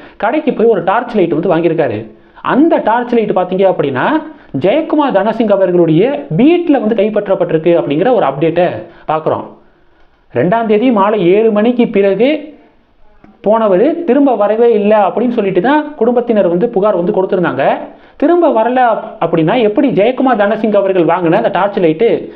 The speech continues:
வீட்டுக்கு வந்துச்சு அப்படிங்கிற சில கேள்விகளும் இந்த கேஸ்ல இயல்பாக இருக்கு. இது தவிர நேத்து அந்த தோட்டம், வீடு, இங்க விடிய விடிய வந்து தடயங்களை வந்து சேகரிச்சிருக்காங்க காவல்துறையினர்.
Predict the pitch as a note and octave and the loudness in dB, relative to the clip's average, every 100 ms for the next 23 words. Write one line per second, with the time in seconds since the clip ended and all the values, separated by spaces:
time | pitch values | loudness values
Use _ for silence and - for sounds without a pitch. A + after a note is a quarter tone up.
0 | - - A3 A3 F3+ E3 D#3+ E3 E3 C3 | -10 -2 0 0 0 0 0 2 2 2
1 | - - D#3 F#3+ D4+ D4+ D4 C4+ G#3 A#3 | -2 -2 0 0 0 -2 0 0 0 -2
2 | G#3 G3 G#3+ F3+ A#2 - - - - - | 0 0 0 0 -6 -14 -20 -20 -16 -4
3 | D3+ D3 F#3 F#3 E3 F3 F3 F3 E3 C#3+ | -2 0 0 2 2 2 0 0 -2 0
4 | F3+ C#4 C#4+ - - - D#3 F3+ G3+ F3+ | -2 -2 -6 -14 -20 -8 -2 -2 0 2
5 | F3 G3 A3 - E3+ - G#3 A#3+ - - | 2 2 0 -2 -4 0 0 0 -2 -10
6 | - - _ D#3 E3 E3 G3 G#3+ G#3 F#3+ | -20 -20 _ -2 -2 0 -2 0 -2 0
7 | G3 G3 - D3 G3 G#3+ E3+ F#3 F#3+ F#3+ | 0 -2 -6 -2 2 2 2 2 2 -2
8 | - - F3 F#3 A3+ D4+ D4 - _ - | -10 -4 -2 0 0 -2 -6 -12 _ -2
9 | E3+ A3 D#4+ C4+ G#3+ B3+ A#3 G#3 B3+ F#3 | 0 4 2 2 2 2 4 2 0 -2
10 | G3+ C#4+ C4+ G#3+ G#3 G#3+ G3 G3 - E3+ | 0 0 2 2 0 -2 0 0 0 -2
11 | E3+ G3+ F3+ - F3+ G3 F#3+ E3 C#3+ F3 | 0 0 0 0 0 0 0 0 2 0
12 | D4 - | 0 -4